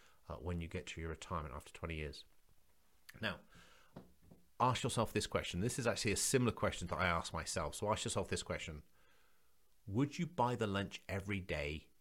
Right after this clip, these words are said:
if you knew it was gonna cost you almost a hundred thousand pounds over your working life? I don't know. Would you? Would you buy that lunch every day if you knew it was gonna cost you a hundred thousand pounds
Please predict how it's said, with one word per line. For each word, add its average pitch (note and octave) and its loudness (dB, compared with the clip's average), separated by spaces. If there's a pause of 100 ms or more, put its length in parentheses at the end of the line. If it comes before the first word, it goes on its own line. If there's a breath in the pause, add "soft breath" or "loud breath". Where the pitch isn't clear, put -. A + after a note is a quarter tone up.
(200)
if E2+ -8
you E2+ -2
knew F#2 2
it E2+ -6
was E2+ -8
gonna E2 -4
cost - -4
you D#2+ -2
almost D#2 -6
a E2+ -4
hundred G2 -2
thousand E2+ -2
pounds C#2+ -4 (120)
over D2+ -6
your D2+ -6
working D2 -6
life? C2 -12 (3000)
I B2 0
don't C3 0
know. F#3 -2
Would A#2+ 2
you? G#3 -2 (480 loud breath)
Would A2 2
you C3 0
buy G2+ 0
that F#2+ -2
lunch E2 -4
every G2+ -2
day D#2+ -4 (100)
if D2+ -12
you D#2 -6
knew G2+ 4
it A2 0
was G2+ -4
gonna F#2+ -2
cost - -6
you D#2+ -4
a D#2 -2
hundred A2 -4
thousand F#2 -4
pounds D#2 -6